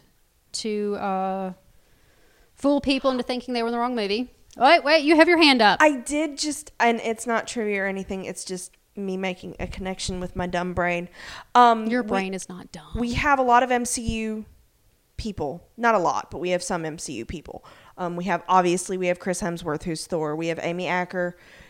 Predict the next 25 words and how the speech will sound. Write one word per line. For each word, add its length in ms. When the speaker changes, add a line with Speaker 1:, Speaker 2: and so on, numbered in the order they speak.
Speaker 2:
who 220
is 520
Speaker 1:
Yes. 300
Speaker 2:
the 80
cellist. 500
Speaker 1:
Yes. 280
Speaker 2:
And 120
we 120
have 200
Brad 300
Whitford, 380
who 180
is 220
in 220
the 120
one-shot 600
Agent 260
Carter. 300
He's 280
her 100
asshole 460
boss 320
in 60
the 80
one-shot. 500